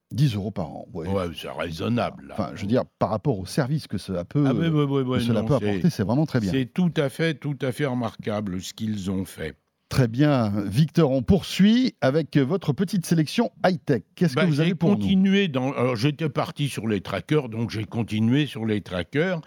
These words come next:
Speaker 2: Et on passe sur des trackers qui utilisent une autre technologie,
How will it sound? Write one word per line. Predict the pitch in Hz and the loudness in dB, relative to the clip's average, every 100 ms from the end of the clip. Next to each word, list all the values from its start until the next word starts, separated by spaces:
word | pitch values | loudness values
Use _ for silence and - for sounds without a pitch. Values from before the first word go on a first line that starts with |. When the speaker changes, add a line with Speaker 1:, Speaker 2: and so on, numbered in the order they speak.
| - - - - - - | -16 -20 -20 -20 -18 -2
Speaker 2:
Et | 175 170 - | 0 0 -2
on | 139 135 | 0 0
passe | 156 147 - | 0 0 -2
sur | - 117 | -6 -6
des | 92 113 | -2 -4
trackers | - 113 110 135 120 - | -4 -6 -2 -2 -2 -4
qui | 101 | -6
utilisent | 95 95 - 107 123 98 | -4 -6 -8 -2 -2 -2
une | 82 87 104 | -4 -2 2
autre | 135 160 - 110 | 2 0 -2 -4
technologie, | - 90 - 87 87 90 98 113 214 | -4 -8 -4 -4 -2 -2 -2 0 0